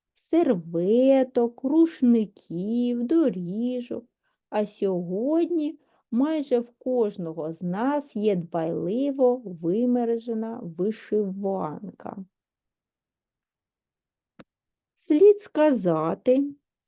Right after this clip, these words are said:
що крім цього були ще й дитячі сорочки,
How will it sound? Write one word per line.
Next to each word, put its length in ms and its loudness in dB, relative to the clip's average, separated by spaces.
що 300 0
крім 540 4
цього 760 2
були 720 4
ще 460 0
й 180 0
дитячі 1000 0
сорочки, 920 -6